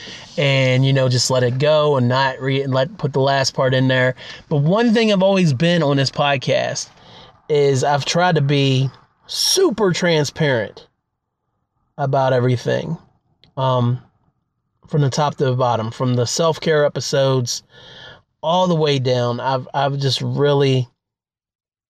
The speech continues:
I, I've just really wanted to, you know, uh, not try to hide anything from y'all. And I, I, I kinda pride myself on that.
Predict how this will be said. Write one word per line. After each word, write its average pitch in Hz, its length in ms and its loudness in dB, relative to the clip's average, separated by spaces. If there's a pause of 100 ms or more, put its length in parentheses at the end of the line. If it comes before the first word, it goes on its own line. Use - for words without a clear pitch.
(320)
I, 156 180 -4
I've 156 200 0
just 160 180 2
really 151 320 2
wanted 143 440 0
to, 135 460 0 (1080)
you 151 200 -2
know, 135 520 2 (340)
uh, 127 220 0
not 127 460 0 (120)
try 139 220 -2
to 120 40 0
hide 127 320 0
anything 123 440 -2
from 117 180 -8
y'all. - 400 -6 (1500)
And 139 240 -2
I, 117 220 -2
I, 120 260 2
I 123 60 -2
kinda 143 240 -2
pride 156 340 0
myself 117 480 -2
on 117 120 -2
that. 107 280 -2